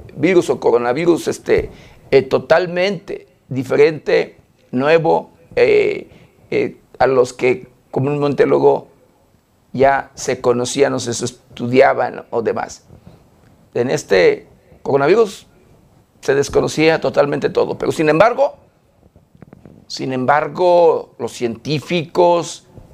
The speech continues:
hicieron todo lo que estaba a su alcance. Pusieron en práctica sus conocimientos hasta lograr encontrar,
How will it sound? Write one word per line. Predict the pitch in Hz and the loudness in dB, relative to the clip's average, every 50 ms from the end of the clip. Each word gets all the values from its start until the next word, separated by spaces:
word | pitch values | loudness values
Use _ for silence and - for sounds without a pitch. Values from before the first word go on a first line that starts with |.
| - - _ _ - | -20 -20 _ _ -6
hicieron | 131 120 - - 151 160 156 160 160 156 156 - - - _ - _ _ _ _ _ _ _ _ _ - - _ _ - - - - - _ _ _ _ | -6 -6 -2 2 4 4 4 4 2 0 -2 -6 -12 -16 _ -20 _ _ _ _ _ _ _ _ _ -20 -20 _ _ -20 -20 -20 -20 -20 _ _ _ _
todo | 151 151 147 104 87 - - - - _ _ _ _ _ _ - _ _ _ | 2 2 2 2 -2 -10 -16 -16 -20 _ _ _ _ _ _ -20 _ _ _
lo | - 131 123 131 | -6 -6 -4 -4
que | 131 | -8
estaba | 123 - - - 135 127 127 131 - - - _ _ - - _ - - - | -12 -6 0 0 2 2 2 0 -2 -2 -8 _ _ -20 -20 _ -18 -8 -6
a | 117 127 | -6 -6
su | - - 123 | -2 -2 -4
alcance. | 113 110 - - 107 101 113 110 - - - - _ _ _ _ _ _ _ _ _ _ _ _ _ _ _ _ - - _ | -4 -2 0 0 0 0 0 -4 -8 -12 -14 -16 _ _ _ _ _ _ _ _ _ _ _ _ _ _ _ _ -20 -18 _
Pusieron | - - - 147 147 175 202 185 | -12 -4 2 4 4 4 4 2
en | 160 - | 0 0
práctica | - 156 185 180 - - 180 - 185 | 0 0 0 0 -2 -6 -4 -2 -2
sus | 147 156 151 | -2 -2 -4
conocimientos | - 160 143 139 135 131 131 131 151 180 196 - - 220 220 202 - - - _ _ _ _ _ _ _ _ _ _ _ _ _ | -4 -4 -4 -4 -4 -6 -4 -2 0 0 0 2 2 2 2 2 0 -6 -14 _ _ _ _ _ _ _ _ _ _ _ _ _
hasta | - 135 135 131 - - _ - 131 135 - 120 - - - _ _ - | -2 0 0 -2 -4 -10 _ -2 0 2 2 2 0 -2 -6 _ _ -6
lograr | 123 127 127 123 123 120 117 135 143 147 151 151 156 151 151 151 - - - - - _ _ _ _ _ _ _ _ - - _ - | -4 -2 0 2 0 2 2 4 4 4 4 4 2 0 -2 -4 -6 -8 -8 -12 -20 _ _ _ _ _ _ _ _ -20 -20 _ -8
encontrar, | 131 127 123 - - 120 120 107 - - 139 147 151 - - - | -6 -6 -6 -4 -2 -2 -2 -2 -2 -2 0 0 0 0 -4 -10